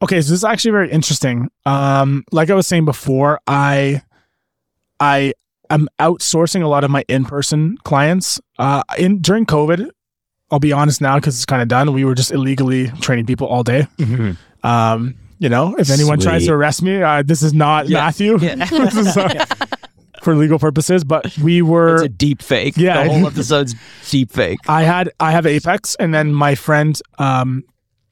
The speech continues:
Speaker 1: we have a gym on top of Chestwood Arena, which is a hockey rink.
Speaker 2: Really?
Speaker 1: Yeah. Um,
Speaker 2: Oh, that's so cool.
Speaker 1: yeah.
Speaker 2: I know Jess-, well, I mean, we've been
Speaker 1: You
Speaker 2: to
Speaker 1: probably know
Speaker 2: Chestwood.
Speaker 1: Jesse Hebscher 'cause he went to school with
Speaker 2: Yeah.
Speaker 1: him. Yeah, yeah.
Speaker 2: Yeah, I know
Speaker 1: Hebsy,
Speaker 2: Jesse.
Speaker 1: uh, his,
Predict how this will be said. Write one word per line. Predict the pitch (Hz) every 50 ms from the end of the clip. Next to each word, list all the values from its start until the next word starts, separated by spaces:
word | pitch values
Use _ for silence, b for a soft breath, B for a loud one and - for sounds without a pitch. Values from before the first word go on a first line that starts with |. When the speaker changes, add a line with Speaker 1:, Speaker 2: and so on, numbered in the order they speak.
| _ _ - - -
Speaker 1:
we | - 160 151
have | 151 151 143
a | 147
gym | 135 120 143 151 147 135
on | 139 139
top | 131 151 143 123
of | 123 -
Chestwood | - 147 139 - - 143 131
Arena, | 120 127 135 139 156 165
which | - - 147 -
is | -
a | 135
hockey | 110 - 135 127 - 139
rink. | 127 131 139 165 - - -
Speaker 2:
Really? | 127 139 147 160 247 311 349 339 269 180
Speaker 1:
Yeah. | 139 131 - - - - - _ _ -
Um, | 139 139 139 135 135 139
Speaker 2:
Oh, | 185 202
that's | 180 185 180 190 -
so | - - - 196 202
cool. | 180 - - 226 247 254 208 131 90 90
Speaker 1:
yeah. | 143 147 127
Speaker 2:
I | -
know | 185 139
Jess-, | 117 - - 104 87 - - -
well, | 131 135 107 117
I | 117 117
mean, | 113 117 98 95
we've | 98 139 165 117
been | -
Speaker 1:
You | 175
Speaker 2:
to | 160
Speaker 1:
probably | 220 226 233 214
know | 190 190 175
Speaker 2:
Chestwood. | 139 175 175 156 - 170 160
Speaker 1:
Jesse | 165 165 - 147
Hebscher | 139
'cause | 131 151 127
he | 147
went | 151 151 143
to | 131 -
school | - 160 156
with | 147 -
Speaker 2:
Yeah. | 123 117
Speaker 1:
him. | 139
Yeah, | 147 147
yeah. | 139 120 - - -
Speaker 2:
Yeah, | 165 196 285 302 -
I | 156
know | 147 151
Speaker 1:
Hebsy, | 160 147 139 156 156 156
Speaker 2:
Jesse. | 156 147
Speaker 1:
uh, | 143 139 139 135 135 131 123 -
his, | - - - 170 170 170 165 147 -